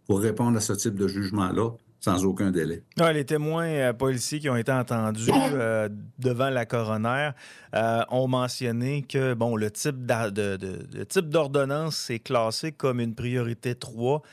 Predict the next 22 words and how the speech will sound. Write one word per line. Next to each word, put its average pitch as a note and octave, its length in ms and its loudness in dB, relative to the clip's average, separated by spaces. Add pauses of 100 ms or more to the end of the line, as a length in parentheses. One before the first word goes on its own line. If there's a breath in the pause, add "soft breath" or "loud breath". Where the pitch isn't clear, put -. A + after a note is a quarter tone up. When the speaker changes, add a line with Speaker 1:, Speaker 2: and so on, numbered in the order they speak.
(180 loud breath)
Speaker 2:
Et G#2+ 80 -4
ce - 40 -8
que C3 100 -2
la B2 120 2
coroner A#2+ 320 0
avait A#2 320 0
dit A2+ 140 -2
à B2+ 80 2
l'époque, B2+ 480 -4
c'est, A#2+ 520 -4
euh, F2+ 600 -4
recommander C3+ 760 0
aux B2+ 180 0
services A#2+ 600 -4 (140)
policiers A2 380 -4
de A#2 100 0
réévaluer A#2 640 0
ses A2+ 260 -6
priorités G#2+ 560 -6
parce B2+ 160 -8
que, - 80 -6
visiblement, C3 460 0